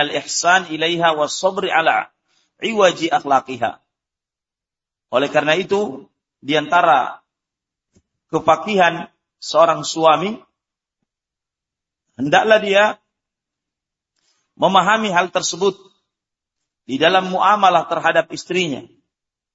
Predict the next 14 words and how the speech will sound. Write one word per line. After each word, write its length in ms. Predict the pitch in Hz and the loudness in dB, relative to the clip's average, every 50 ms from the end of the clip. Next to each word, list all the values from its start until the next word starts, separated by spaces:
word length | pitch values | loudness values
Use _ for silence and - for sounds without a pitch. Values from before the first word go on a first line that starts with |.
| _ _ _ _ - | _ _ _ _ -12
Hendaklah 320 | 139 147 170 175 175 175 | -4 -2 -2 0 0 0
dia 160 | 165 165 165 | 0 0 -2
membangun 640 | 160 160 156 156 156 175 185 202 208 214 214 214 208 185 | -4 -4 -6 -2 2 2 2 2 0 -2 -4 -6 -6 -6
di 100 | 175 185 | -4 -2
atas 640 | 165 165 - - 170 170 165 - - - - - - - _ _ _ _ _ _ _ _ _ _ _ _ _ _ | -2 -2 0 0 0 0 -2 -6 -10 -12 -14 -18 -20 -20 _ _ _ _ _ _ _ _ _ _ _ _ _ _
prinsip 640 | - 135 165 185 185 180 175 - - - 180 170 - - - - - - - _ _ _ _ _ _ _ _ _ _ _ _ _ _ _ _ _ _ - | -8 -4 -4 -4 -4 -4 -4 -4 -2 -2 -2 -4 -4 -8 -14 -16 -20 -20 -20 _ _ _ _ _ _ _ _ _ _ _ _ _ _ _ _ _ _ -6
tersebut 500 | 147 143 - 156 147 165 180 175 170 156 | -4 -4 -4 -4 -2 -2 -4 -2 -2 -2
yang 400 | 156 151 147 139 135 - - - - - _ _ _ _ _ _ _ _ _ _ _ _ _ | -2 -2 -2 -4 -10 -12 -16 -20 -20 -20 _ _ _ _ _ _ _ _ _ _ _ _ _
disabdakan 1200 | 120 147 160 160 135 120 117 107 - - - - - - - 147 135 - 165 180 175 175 165 156 156 | -2 0 0 2 0 -2 -4 -6 -10 -12 -14 -12 -10 -4 -4 -4 0 2 0 0 2 0 -2 -2 0
oleh 120 | 156 151 | -2 -2
Nabi 320 | 143 160 170 170 151 147 143 | -2 -2 -2 -2 -2 -8 -10
sallallahu 480 | - 160 151 151 147 147 151 139 139 | -10 -8 -6 -6 -4 -4 -4 -4 -4
alaihi 100 | 143 143 - | -6 -4 -4
wasallam 300 | 160 151 165 185 214 | -4 0 2 0 0